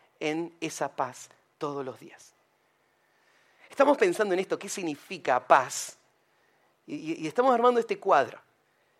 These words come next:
Paz significa entonces esa relación con Dios restaurada que afecta a mis demás relaciones y que me permite de forma práctica cada día lidiar con el conflicto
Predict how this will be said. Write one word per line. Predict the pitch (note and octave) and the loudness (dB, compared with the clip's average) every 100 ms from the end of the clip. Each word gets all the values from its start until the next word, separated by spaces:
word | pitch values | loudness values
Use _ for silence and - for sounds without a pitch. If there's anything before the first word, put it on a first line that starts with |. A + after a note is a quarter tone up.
| _ - | _ 2
Paz | G3+ - | 2 2
significa | F3+ E3 G3+ F#3+ | -4 -4 -6 -4
entonces | E3 F3+ F3+ F3 E3 - - _ _ | -2 -2 -4 -2 -4 -4 -20 _ _
esa | F3 - E3+ D3+ | -6 2 4 4
relación | C#3+ C3+ B2 - F#3+ G#3+ | 2 -2 -4 -6 -4 -4
con | G#3+ G3+ | -2 -4
Dios | D#3+ D#3+ | -2 -6
restaurada | E3+ D#3+ G3 F#3+ D3+ B2 B2+ - - - | -6 -4 -4 0 2 2 -2 -6 -20 -6
que | D3+ | -6
afecta | - F#3 F3 | -4 -6 -2
a | D3+ | -2
mis | C#3 | -4
demás | C3+ F3+ C4 | 0 2 4
relaciones | A3 D3+ - D#3 C3 C3 D#3 - - - | 4 0 0 -2 -2 -4 -8 -14 -20 -14
y | E3+ | -4
que | G#3 | -2
me | G#3 | 2
permite | A3+ A#3+ D4+ A3+ D#3 | 2 2 0 2 0
de | |
forma | C#3 F3 G#3+ B3+ | 2 0 2 4
práctica | C4+ A3+ - D#3 C#3 - | 4 4 2 -4 -4 0
cada | A#3+ B3+ C#4 C#4+ | 8 10 12 8
día | B3 C4+ A3+ D3 C#3+ - _ _ _ _ _ _ _ _ _ _ _ - | 8 2 4 4 4 0 _ _ _ _ _ _ _ _ _ _ _ -16
lidiar | D#3+ F#3 F3+ C4 D#4 | -8 -6 4 8 8
con | A#3+ G#3 | 8 4
el | E3+ | 4
conflicto | E3+ - F3 D3+ - C#3+ F3 | -2 -6 -8 -10 -2 0 -2